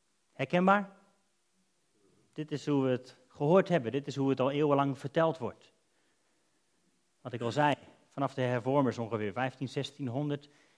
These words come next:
is dit verhaal verteld. En dit is wat we nog steeds gebruiken als beeld. Er is een ander beeld. Een ander beeld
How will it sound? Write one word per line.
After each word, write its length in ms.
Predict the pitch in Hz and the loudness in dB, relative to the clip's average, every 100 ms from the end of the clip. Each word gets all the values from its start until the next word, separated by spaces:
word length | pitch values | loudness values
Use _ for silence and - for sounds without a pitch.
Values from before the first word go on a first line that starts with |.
| _ | _
is 160 | 135 | -16
dit 220 | 113 131 - | -4 -4 -2
verhaal 440 | 123 107 117 120 | -6 -4 -2 -2
verteld. 680 | - 120 - 123 - _ _ _ _ _ _ _ _ _ _ _ | -4 -8 -6 -8 -10 _ _ _ _ _ _ _ _ _ _ _
En 100 | 110 | -14
dit 140 | 110 | -12
is 80 | 113 | -10
wat 180 | 113 - | -10 -8
we 180 | 113 113 _ _ _ | -8 -8 _ _ _
nog 120 | 123 | -20
steeds 300 | - 113 107 | -12 -10 -10
gebruiken 500 | - 110 117 110 - | -12 -6 -4 -6 -10
als 180 | 107 107 | -20 -4
beeld. 460 | 135 139 104 - - _ _ _ _ | 2 2 2 -8 -20 _ _ _ _
Er 80 | 160 | -4
is 80 | 160 | -2
een 60 | |
ander 320 | 185 214 208 165 | 0 4 6 6
beeld. 480 | 139 95 - - _ _ _ _ _ _ 135 | 4 2 -6 -20 _ _ _ _ _ _ -12
Een 80 | |
ander 300 | - 190 185 | -4 0 0
beeld 420 | 160 170 170 170 | 4 6 4 2